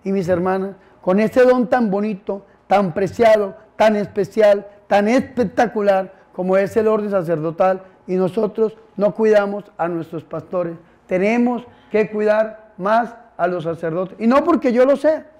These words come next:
yo mañana me voy para mi país, pero cuida a su párroco, cuida a su vicario, ore por su obispo,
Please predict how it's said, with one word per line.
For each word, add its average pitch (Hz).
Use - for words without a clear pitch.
yo 254
mañana 240
me 214
voy 196
para 220
mi 185
país, 190
pero 202
cuida 262
a -
su 240
párroco, 196
cuida 247
a 233
su 226
vicario, 196
ore 254
por 220
su 214
obispo, 196